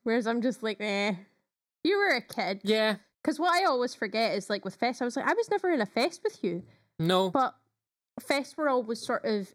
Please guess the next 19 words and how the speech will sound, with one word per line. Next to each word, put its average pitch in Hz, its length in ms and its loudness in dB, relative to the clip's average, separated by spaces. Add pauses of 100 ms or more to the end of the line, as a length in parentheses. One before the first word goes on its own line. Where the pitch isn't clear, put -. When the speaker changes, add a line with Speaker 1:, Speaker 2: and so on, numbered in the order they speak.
Speaker 1:
age 240 460 -2 (100)
gated. 302 360 -4 (340)
So 233 600 -2
you 226 140 -4
had 220 220 -2
fests - 440 -6
for, 214 140 -4
like, 190 280 -4
three 233 280 -4
to - 120 -4
five-year-olds, 202 880 0
you 196 80 0
Speaker 2:
Mm-hmm. - 0 -
Speaker 1:
had 196 160 -4
fests 185 280 -6
for, 196 380 -2
like, 185 220 -4
five 202 340 -2
to - 100 -10